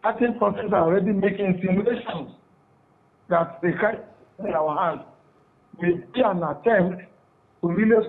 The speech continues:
scuttle the next coming election. You also recall that one of the presidential candidates has been shouting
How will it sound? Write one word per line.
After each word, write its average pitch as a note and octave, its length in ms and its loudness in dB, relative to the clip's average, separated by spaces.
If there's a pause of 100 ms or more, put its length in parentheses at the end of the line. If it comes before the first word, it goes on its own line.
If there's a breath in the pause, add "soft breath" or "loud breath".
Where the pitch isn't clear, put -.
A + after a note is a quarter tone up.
scuttle G3+ 500 -6 (500)
the E3+ 60 -4
next F#3 340 0
coming F#3 300 4
election. D3 500 -4 (800)
You E3+ 220 4
also A3 280 4
recall F3+ 760 0 (300)
that D#3 160 2
one G#3 200 4
of F#3 120 0
the E3+ 80 0
presidential E3+ 600 2
candidates F3+ 600 2 (420)
has E3 200 2
been E3 280 2
shouting A#3+ 480 0